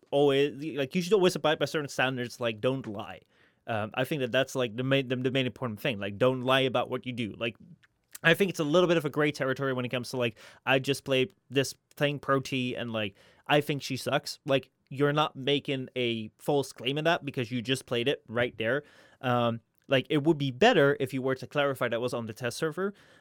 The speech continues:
Um, like, that would be even more accurate, and I would definitely say do that. That being said, like, the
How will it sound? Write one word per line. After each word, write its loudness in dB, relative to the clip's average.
Um, 2
like, 0
that 2
would 2
be 0
even -2
more 2
accurate, -2
and -2
I 0
would -4
definitely -4
say -2
do -10
that. 2
That 2
being 0
said, 0
like, -4
the -4